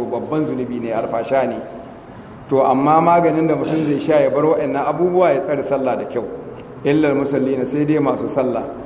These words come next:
Al-mu'minu mu'mini, al-mu'minina mu'minai. Li'anna salata shar'iyya, don sallah in ta shari'a, in ta cika ka'idodin shari'a, yastalzimu ada'uha al-imani, imani ka sa a bashe ta.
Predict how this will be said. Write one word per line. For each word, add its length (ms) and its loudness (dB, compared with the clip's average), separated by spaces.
Al-mu'minu 800 2
mu'mini, 500 0
al-mu'minina 760 0
mu'minai. 500 -2
Li'anna 440 4
salata 560 2
shar'iyya, 640 2
don 200 4
sallah 500 2
in 160 -2
ta 80 -2
shari'a, 560 0
in 140 0
ta 180 2
cika 240 -6
ka'idodin 540 0
shari'a, 480 -2
yastalzimu 760 2
ada'uha 880 2
al-imani, 600 -4
imani 400 2
ka 80 -2
sa 240 -2
a 20 -6
bashe 400 -4
ta. 120 -6